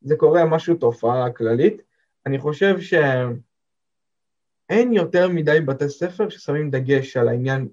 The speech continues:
התזונתי, העניין של אורח חיים בריא, מבחינת, אה, תזונה בריאה, כל הדברים האלה. אני זוכר שבכיתה ח' היה לי שיעור, שהסבירו לנו שם איך עובדת ה-, מערכת העיכול, מבחינת מתי אתה מרגיש שבע, מתי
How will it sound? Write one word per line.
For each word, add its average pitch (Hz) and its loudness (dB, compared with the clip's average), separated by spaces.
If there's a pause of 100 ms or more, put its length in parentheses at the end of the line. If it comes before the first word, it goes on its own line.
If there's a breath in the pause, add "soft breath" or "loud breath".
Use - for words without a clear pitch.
(120)
התזונתי, 135 -2 (360)
העניין 139 2
של 135 2
אורח 139 0
חיים 127 -2
בריא, 131 -2 (440)
מבחינת, 131 -2
אה, 120 4
תזונה 127 0
בריאה, 143 2
כל 143 -2
הדברים 135 -2
האלה. 143 0 (520)
אני 202 2
זוכר 190 2
שבכיתה 135 0 (360)
ח' - -10 (300)
היה 123 -2
לי 135 -2
שיעור, 135 -4 (480)
שהסבירו 143 6
לנו 160 4
שם 131 -2
איך 156 0
עובדת 160 2
ה-, 117 -2 (560)
מערכת 127 -2
העיכול, 160 4
מבחינת 139 -2
מתי 131 -2
אתה 156 0
מרגיש 135 0
שבע, 131 0
מתי 123 -2